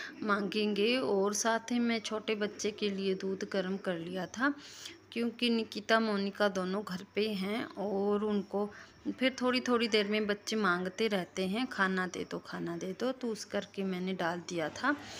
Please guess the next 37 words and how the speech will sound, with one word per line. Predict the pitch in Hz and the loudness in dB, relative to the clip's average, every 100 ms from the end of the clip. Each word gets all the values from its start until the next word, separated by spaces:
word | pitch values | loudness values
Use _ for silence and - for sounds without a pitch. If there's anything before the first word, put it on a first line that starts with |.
| - - - | -12 -10 -6
क्योंकि | 240 - 247 | -4 -2 0
काम | - 247 240 | 6 8 8
में | 240 240 | 4 2
फिर | - 226 | 0 2
time | - 214 220 220 | 6 6 6 2
भी | 220 | 2
लग | 214 190 | 2 2
जाता | 185 165 - 185 | 2 0 4 4
है | 208 262 | 4 2
और | 247 202 | 2 2
एकदम | 208 202 - 220 | -2 -4 -2 -2
से | 214 247 | 0 -2
खाना | 247 226 220 214 | -2 -2 0 0
बनता | 202 202 - 214 | 0 0 2 2
भी | 202 208 | 2 2
नहीं | 202 196 | 2 0
है। | 190 247 294 - - - - | 0 0 0 -4 -12 -12 -2
और | 226 233 240 | 2 4 2
व्रत | 220 233 226 | 4 4 4
वाला | 226 214 214 208 | 4 6 6 4
दिन | 202 202 | 2 0
ऐसा | 196 185 202 | 0 2 4
होता | 196 170 - 196 | 2 0 0 0
है | 208 | 0
कि | 220 - 233 233 226 - - - - | -4 -2 2 2 0 -6 -12 -10 2
कई | 208 202 | 2 4
बार | 196 185 185 196 214 | 4 6 6 4 0
फिर | - 233 226 | -2 -4 0
बन, | 208 214 208 120 - - - - - | 2 2 0 -4 -10 -14 -14 -14 -2
काम | 220 220 240 | 4 6 6
होता | 214 196 - 220 | 4 0 0 0
नहीं | 214 185 185 | 2 0 0
है। | 214 | 4
और | 285 277 | 4 4
साथ | - 240 233 233 | 4 2 2 0
में | 240 | 2
मसूर | 240 233 226 220 | 2 0 -2 -4